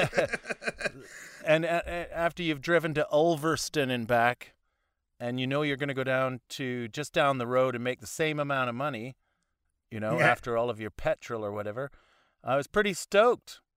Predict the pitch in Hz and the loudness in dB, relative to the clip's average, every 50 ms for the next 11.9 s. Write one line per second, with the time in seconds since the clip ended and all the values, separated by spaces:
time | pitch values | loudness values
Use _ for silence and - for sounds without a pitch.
0 | _ _ - 156 180 185 185 196 202 196 - - 190 170 165 165 165 - - 156 | _ _ -2 2 4 6 6 6 6 4 4 2 0 2 4 2 2 2 2 2
1 | 156 151 160 160 147 147 131 135 143 147 160 160 160 143 151 156 156 151 147 139 | 2 4 6 6 6 4 4 4 2 2 2 2 0 0 0 0 0 -2 -2 -4
2 | - - 147 - - 139 127 - - 147 131 123 127 127 139 131 135 123 - 127 | -6 -8 -8 -6 -4 -6 -6 -6 -6 -6 -4 -4 -4 -4 -6 -8 -10 -14 -10 -8
3 | 143 139 - - 135 127 113 113 107 104 104 101 107 107 - - 110 107 104 98 | -8 -8 -6 -8 -8 -8 -6 -4 -4 -4 -4 -4 -6 -10 -12 -12 -12 -12 -12 -12
4 | - - - - - 104 98 92 92 95 95 - _ _ _ _ _ _ _ _ | -14 -16 -14 -10 -8 -6 -6 -6 -6 -8 -10 -14 _ _ _ _ _ _ _ _
5 | _ _ _ _ - 101 104 107 107 113 113 117 117 120 139 156 170 190 220 202 | _ _ _ _ -12 -10 -8 -6 -4 -2 -2 -2 0 0 2 4 4 4 2 2
6 | - 254 240 214 170 - 208 233 214 160 - - - 160 170 175 175 175 180 180 | 0 0 0 0 2 4 6 6 6 6 2 -4 -6 0 2 4 4 6 4 4
7 | 165 131 170 165 160 147 139 127 - 156 147 143 139 139 147 139 139 127 131 131 | 2 0 -2 -2 -2 -2 -4 -6 -8 -6 -6 -4 -4 -4 -4 -4 -4 -4 -4 -4
8 | 120 - - - 139 131 - - 127 120 120 123 120 120 120 120 120 120 120 120 | -4 -6 -6 -6 -6 -6 -4 -2 -2 0 0 0 0 0 0 -2 -4 -4 -8 -10
9 | 113 101 101 104 104 101 98 101 101 101 92 - 120 113 113 - - - - 127 | -12 -12 -10 -10 -10 -10 -8 -8 -8 -10 -6 -2 0 0 0 0 -4 -8 -6 -4
10 | 120 120 110 - - 127 117 113 117 - - 127 120 117 - - - 123 123 127 | -4 -4 -6 -6 -6 -6 -4 -4 -6 -4 0 0 0 0 0 0 0 0 0 0
11 | 120 - 147 143 143 160 180 185 190 208 214 - - 247 233 226 196 | 0 0 2 2 4 4 2 4 4 2 2 2 0 2 2 2 0